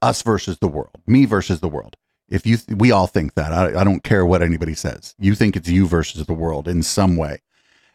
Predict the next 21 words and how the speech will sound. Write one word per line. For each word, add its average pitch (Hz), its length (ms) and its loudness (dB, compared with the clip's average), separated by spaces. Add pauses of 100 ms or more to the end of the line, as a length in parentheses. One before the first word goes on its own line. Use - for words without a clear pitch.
(120)
And 113 140 2
if 101 120 0
you 170 360 4
have 131 300 0
never 127 420 4
been 123 200 2
in 117 100 4
a 104 40 2
situation 98 800 0
where, 80 220 0
for 87 180 0
example, 82 500 0
you 82 140 0
could 101 200 0
not 104 260 2
get 101 140 -2
your 87 120 0
material 87 460 2
needs 98 340 4
met 80 240 0
because, 90 400 -2